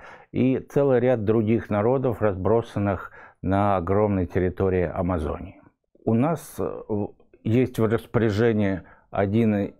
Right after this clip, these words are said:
из образцов серватаны. Для изготовления серватаны используется природный материал,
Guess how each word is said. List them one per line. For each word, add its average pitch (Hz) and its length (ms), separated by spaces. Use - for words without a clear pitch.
из 92 360
образцов 107 640
серватаны. 104 800
Для 101 340
изготовления 131 720
серватаны 120 720
используется 113 680
природный 101 500
материал, 95 720